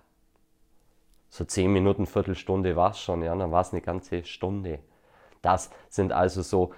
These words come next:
gerne die Wahrnehmungen, die wir hier in der Hypnose eben haben, ja. Aber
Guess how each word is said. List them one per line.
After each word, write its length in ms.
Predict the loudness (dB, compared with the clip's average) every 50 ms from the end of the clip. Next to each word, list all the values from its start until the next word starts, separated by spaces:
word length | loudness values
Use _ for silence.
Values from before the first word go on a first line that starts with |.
| -20 -4
gerne 280 | _ 2 4 6 4 4
die 200 | 2 0 0 2
Wahrnehmungen, 640 | 4 6 6 6 6 4 4 4 2 2 2 0 -2 -4 -12 -20 -20 _ _
die 160 | -2 0 2
wir 200 | 4 4 4 2 -2 -14 _
hier 320 | _ -4 2 4 4 4 4
in 160 | 2 0 2
der 240 | 4 4 4 2 0 -8 -20 _ _
Hypnose 760 | _ -6 -4 -2 0 -2 0 0 0 -2 -2 -2 -2 -2 -2 -6 -10 _ _ -8
eben 400 | -6 -4 -4 -2 -2 -4 -4 -6 -10 -14
haben, 500 | -12 -8 -4 -4 -4 -4 -4 -8 -10 -12 _ _ _ _ -6
ja. 240 | -2 -2 0 -2 -2 -6 _ _ _ _ _ _ _ _ _ _ _ _ _ -20 _ _ -6
Aber 320 | 4 6 10 10 10 8